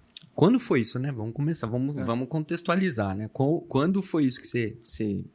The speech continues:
Speaker 1: teve essa virada de chave aí da engenharia pro marketing? A gente tá falando de quando?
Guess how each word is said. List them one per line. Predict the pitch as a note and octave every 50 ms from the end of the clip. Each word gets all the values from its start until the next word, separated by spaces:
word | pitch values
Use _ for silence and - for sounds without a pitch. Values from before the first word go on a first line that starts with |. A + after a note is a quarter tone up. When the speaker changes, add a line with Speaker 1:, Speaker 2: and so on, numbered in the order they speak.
| - - _ _ _ _ _
Speaker 1:
teve | - A#2+ A2 A2+
essa | - - A#2
virada | G#2 A#2 A2 G#2 G2+ -
de | -
chave | - - A2 G2 G2 F2+ F#2+ G2+
aí | G2
da | E2 F2+ G#2
engenharia | G2 G2 - A2 G#2 G#2 G2+ G2+ F#2 F#2+ G2 F#2 F2
pro | - G#2
marketing? | F#2+ G2 F#2+ F2 - - - - E2 F2+ G2+
A | G2+
gente | F#2+ F#2
tá | - G#2
falando | - - B2 B2 B2+ B2+ A#2+
de | A2+ B2+
quando? | - - - B2+ A#2+ A2+ G#2+ G#2 F#2+ E2 F#2